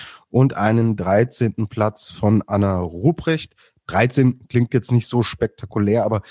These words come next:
sie hatte, glaube ich, auch ein bisschen, äh, da war die ein oder andere Juryentscheidung nicht so glücklich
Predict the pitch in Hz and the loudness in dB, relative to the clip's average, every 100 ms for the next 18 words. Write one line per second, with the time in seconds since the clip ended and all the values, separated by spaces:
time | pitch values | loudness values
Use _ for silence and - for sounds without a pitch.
0 | - - - 107 127 98 - 104 104 101 | -18 -16 -2 0 0 -4 -4 -2 2 2
1 | 110 131 120 107 107 107 101 113 - - | 4 4 2 0 -2 -2 -2 -2 -2 0
2 | 110 104 104 101 90 90 90 - - _ | 2 4 2 -2 -6 -10 -10 -12 -20 _
3 | 113 104 110 113 113 101 123 117 110 110 | -2 2 2 0 -2 2 4 4 0 -2
4 | 110 98 131 127 107 107 110 107 110 110 | -2 0 2 2 0 0 -2 -2 -2 0
5 | 110 - 120 104 110 151 - 160 160 | -2 0 -2 0 -2 -4 -2 -4 -6